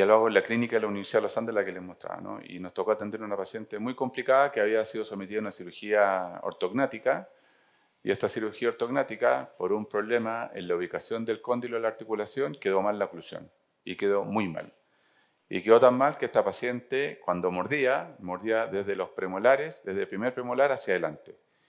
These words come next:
y el segundo premolar y los molares no mordían. Entonces yo le hice un plan de tratamiento basado en la mejor evidencia científica,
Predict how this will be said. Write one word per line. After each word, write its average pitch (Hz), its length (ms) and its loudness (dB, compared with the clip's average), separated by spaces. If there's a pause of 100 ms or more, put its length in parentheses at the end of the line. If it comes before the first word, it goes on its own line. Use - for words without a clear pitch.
(200)
y 95 100 -4
el 92 80 0
segundo 131 420 0
premolar 127 440 2
y 139 60 -4
los 127 120 -2
molares 117 320 0
no 113 140 -6
mordían. 90 340 -8 (840)
Entonces 135 300 -2
yo 135 120 2
le 131 100 4
hice 143 180 -2
un 120 100 -2
plan 120 200 10
de 123 60 2
tratamiento 131 800 -2 (380)
basado 104 400 6
en 98 60 2
la 87 100 0
mejor 82 240 -4
evidencia 117 240 2
científica, 135 800 -2